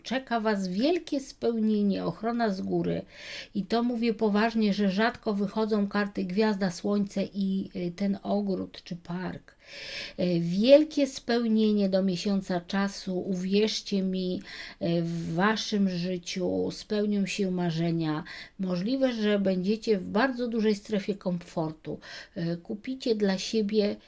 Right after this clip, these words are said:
jakieś drogocenne rzeczy czy przedmioty właśnie do domu czy do ogrodu. Będziecie cieszyć się na nowo życiem. E, będziecie snuć plany na przyszłość, na wakacje.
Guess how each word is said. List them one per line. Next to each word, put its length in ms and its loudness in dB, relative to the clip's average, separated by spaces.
jakieś 340 -2
drogocenne 840 -2
rzeczy 760 -2
czy 140 -8
przedmioty 880 -2
właśnie 500 -4
do 120 -4
domu 400 -2
czy 140 -8
do 200 0
ogrodu. 440 -2
Będziecie 480 -4
cieszyć 460 -4
się 160 -4
na 140 -2
nowo 320 -2
życiem. 580 -4
E, 60 -6
będziecie 580 0
snuć 460 -2
plany 600 2
na 160 0
przyszłość, 760 -6
na 160 -4
wakacje. 760 -4